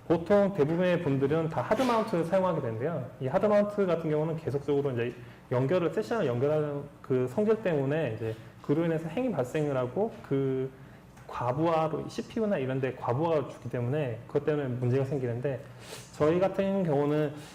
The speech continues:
이런 거에 대해서 이제 운영적인 측면에서 굳이 하드 마운트를 할 필요가 있을까? 소프트 마운트로도 충분히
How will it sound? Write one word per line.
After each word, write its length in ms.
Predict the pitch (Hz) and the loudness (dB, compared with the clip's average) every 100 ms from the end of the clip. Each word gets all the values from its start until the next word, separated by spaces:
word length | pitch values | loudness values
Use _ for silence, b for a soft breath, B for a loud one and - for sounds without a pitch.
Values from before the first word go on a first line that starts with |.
| B | B
이런 440 | 139 165 165 170 | -2 0 2 2
거에 180 | 156 143 | 4 4
대해서 300 | 131 123 147 | 4 0 0
이제 280 | 131 113 113 - - | 0 2 0 -2 -2
운영적인 1080 | 139 190 220 214 208 208 208 196 190 185 180 | 2 6 6 4 4 2 2 2 2 0 -2
측면에서 840 | 226 214 185 165 190 180 123 B B B - | 0 4 4 4 4 4 2 B B B -4
굳이 280 | 160 185 214 | 0 2 2
하드 260 | 208 254 | 2 0
마운트를 440 | 311 269 254 240 214 | 4 4 2 0 0
할 80 | |
필요가 240 | 214 233 208 | 0 0 2
있을까? 600 | 131 123 - 160 120 113 | 0 -2 0 2 0 -4
소프트 340 | - 240 - | -2 -2 0
마운트로도 880 | 294 277 214 - 214 208 202 185 190 | 0 2 0 2 4 6 4 4 2
충분히 680 | 185 240 220 214 208 156 123 | 0 0 4 4 4 4 0